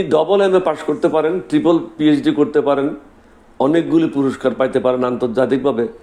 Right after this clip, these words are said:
কিন্তু আপনার অভিজ্ঞতা না থাকলে আপনি দেশ চালাইতে পারবেন না। জ্ঞান অর্জন করা, বই পড়ে করতে পারেন,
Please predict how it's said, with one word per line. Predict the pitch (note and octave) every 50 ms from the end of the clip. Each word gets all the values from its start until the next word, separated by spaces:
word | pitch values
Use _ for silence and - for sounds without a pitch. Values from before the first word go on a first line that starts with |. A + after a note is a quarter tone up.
| - _ _ _ - -
কিন্তু | B2 B2 A2+ A#2+ C3+
আপনার | - A2 A#2+ C3+ B2+ C3+
অভিজ্ঞতা | C#3 C#3 E3+ F3+ C#3+ D#3 E3 E3 D#3+ D3+
না | C#3+ C3+
থাকলে | A#2+ - C#3 C3+ E3 F3+ F3+ C#3+
আপনি | G#2+ G#2+ B2
দেশ | A2+ G#2+ A#2 G#2+ - -
চালাইতে | - G2+ G2+ G2 - -
পারবেন | G#2 G#2 - - - - -
না। | - - - - _ _ - _ _ - - _ _ _ - _ - A2+ G#2+
জ্ঞান | G#2+ D3 D#3+ E3 E3
অর্জন | E3 E3+ E3 C#3+ D#3+ F#3 F3+ E3+
করা, | F3 G3+ G3+ G#3
বই | F#3 D#3 D#3 F3 F#3
পড়ে | F#3+ F3 F3+ F#3 F#3
করতে | E3+ - D3+ D3 B2+ -
পারেন, | D#3+ D#3+ D#3+ D#3 D#3+ G3+